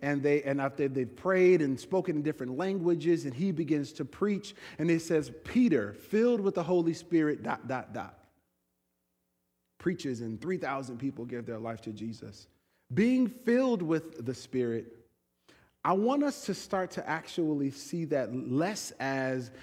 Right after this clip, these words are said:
this idea of, "I was empty, and then the Holy Spirit possessed me." <laughs> I w-, I don't want us to see it like that, 'cause that's not really what the Bible is saying.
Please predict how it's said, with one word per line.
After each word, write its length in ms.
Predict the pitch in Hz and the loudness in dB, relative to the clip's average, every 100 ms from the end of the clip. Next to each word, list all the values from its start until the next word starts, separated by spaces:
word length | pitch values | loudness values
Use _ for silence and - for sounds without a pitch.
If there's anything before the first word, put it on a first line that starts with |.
| - | -4
this 180 | 151 151 | 0 0
idea 560 | - 139 135 127 143 139 | 0 0 2 4 6 4
of, 560 | 120 127 127 123 117 113 - - | 2 2 2 0 -2 -10 -10 4
"I 180 | 139 165 | 6 6
was 320 | 156 147 - - | 4 2 0 -2
empty, 760 | 160 147 - - 113 110 120 - - | -2 -2 -6 -6 -6 -6 -10 -18 -12
and 220 | 135 143 135 | -4 -2 0
then 220 | 135 131 | 0 0
the 100 | 123 | -2
Holy 460 | 131 170 165 160 | 2 4 6 4
Spirit 640 | 143 - - 151 135 127 - | 0 -6 2 4 6 2 0
possessed 600 | 147 120 147 127 - 90 | -2 0 -4 -6 -12 -14
me." 280 | 87 82 - - | -14 -16 -18 -20
<laughs> 80 | - - _ _ _ _ _ _ _ _ _ _ _ _ _ _ _ _ _ - | -20 -20 _ _ _ _ _ _ _ _ _ _ _ _ _ _ _ _ _ 2
I 60 | |
w-, 180 | 185 214 165 | 2 4 4
I 100 | 202 | 4
don't 160 | 269 | 6
want 200 | 208 214 | 4 4
us 60 | 190 | 0
to 120 | 185 | -6
see 200 | - 254 | -4 -2
it 80 | 220 | -2
like 240 | 120 104 | -4 -8
that, 240 | 104 95 - _ _ _ _ | -12 -14 -16 _ _ _ _
'cause 140 | - 214 | -4 -2
that's 240 | 254 220 | -2 2
not 360 | 240 285 240 202 | 6 6 4 4
really 280 | 285 285 | 6 6
what 200 | 220 226 | 8 6
the 60 | 220 | 6
Bible 460 | 196 214 233 208 185 | 6 8 8 8 6
is 100 | - | 0
saying. 560 | - 170 120 107 110 | -6 -4 -4 -8 -16